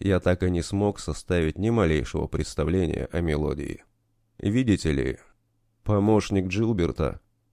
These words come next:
был первоклассным техником, но ничем не мог помочь ему при настройке Людвига. Он человек, начисто лишенный музыкального слуха. Для него что абсолютная мелодия,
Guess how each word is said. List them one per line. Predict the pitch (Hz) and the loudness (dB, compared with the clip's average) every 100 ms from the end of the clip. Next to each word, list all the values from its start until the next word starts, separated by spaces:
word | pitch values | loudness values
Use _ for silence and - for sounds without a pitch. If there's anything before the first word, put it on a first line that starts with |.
| _ _ - | _ _ -10
был | 95 113 123 101 | 0 4 4 2
первоклассным | - 90 90 90 - 98 80 - 80 69 | 2 2 4 2 2 2 2 0 -4 -2
техником, | - 76 71 62 - - _ _ _ _ - | -2 -2 -2 -6 -6 -10 _ _ _ _ -6
но | 92 95 | 0 2
ничем | 104 98 - 104 85 | 2 2 2 2 2
не | 85 | 2
мог | 85 - | 0 -2
помочь | 95 87 92 90 92 | 0 2 0 0 -2
ему | 82 80 | -2 -2
при | 85 | -2
настройке | 80 78 - 92 82 90 | -2 -2 -2 -2 0 -2
Людвига. | 90 101 76 - - - _ _ _ _ | 0 0 -2 -4 -10 -12 _ _ _ _
Он | - 113 143 | 0 4 4
человек, | - 127 123 120 113 101 | 2 4 4 6 4 2
начисто | 98 98 104 98 - 85 - | 2 4 4 2 -2 -4 -2
лишенный | 82 80 76 - 101 92 80 | 0 0 -4 -2 0 2 0
музыкального | 78 80 85 90 85 82 80 | -2 -4 -2 0 0 0 -2
слуха. | - - 80 62 - 52 - _ _ _ _ _ _ | -4 -6 -6 -6 -8 -10 -14 _ _ _ _ _ _
Для | 104 98 117 | -4 2 4
него | 123 123 123 | 6 4 4
что | 107 - 113 | 0 0 0
абсолютная | - - 110 113 101 95 | 2 0 0 0 2 2
мелодия, | 87 87 104 92 60 | 2 2 2 2 -2